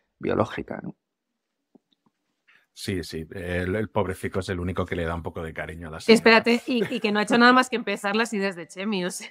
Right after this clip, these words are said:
Speaker 3: <laughs> es que
Speaker 1: Sí, hemos, hemos ido graduándola, claro, para que no fuera
Speaker 3: <laughs> O
Speaker 1: una
Speaker 3: sea
Speaker 1: cosa...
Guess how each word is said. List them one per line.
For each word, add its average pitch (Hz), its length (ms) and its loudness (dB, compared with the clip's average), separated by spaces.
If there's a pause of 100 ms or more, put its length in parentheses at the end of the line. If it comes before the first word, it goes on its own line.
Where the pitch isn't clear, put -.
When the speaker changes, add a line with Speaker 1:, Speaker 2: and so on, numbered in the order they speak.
Speaker 3:
<laughs> - 160 -10
es 220 140 0
que 196 120 -4 (180)
Speaker 1:
Sí, 156 200 8
hemos, 151 300 10
hemos 151 260 6
ido 175 200 12
graduándola, 143 540 6
claro, 117 320 2
para 104 220 -4
que 107 140 -8
no 123 200 -4
fuera 139 260 2
Speaker 3:
<laughs> - 20 0
O - 20 0
Speaker 1:
una 139 140 0
Speaker 3:
sea 233 80 2
Speaker 1:
cosa... 139 360 0